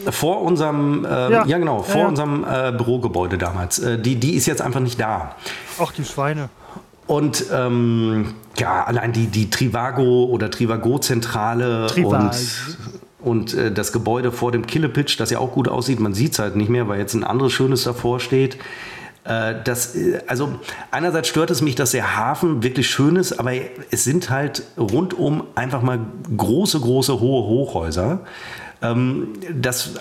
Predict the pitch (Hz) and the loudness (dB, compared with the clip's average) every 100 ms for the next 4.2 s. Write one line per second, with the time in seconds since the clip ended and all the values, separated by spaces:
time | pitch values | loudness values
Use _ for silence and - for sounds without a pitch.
0 | - 147 156 180 185 190 180 190 180 185 | -4 -2 -2 2 2 2 0 0 0 2
1 | - - - - - 165 170 - 143 135 | 2 0 -6 -14 -2 0 0 2 2 4
2 | 98 - 123 123 - 139 64 69 71 - | 0 0 0 0 0 0 2 2 0 -2
3 | - - - - - - - 120 139 180 | -2 -4 -6 -10 -12 -10 -6 -2 2 4
4 | 190 185 | 2 2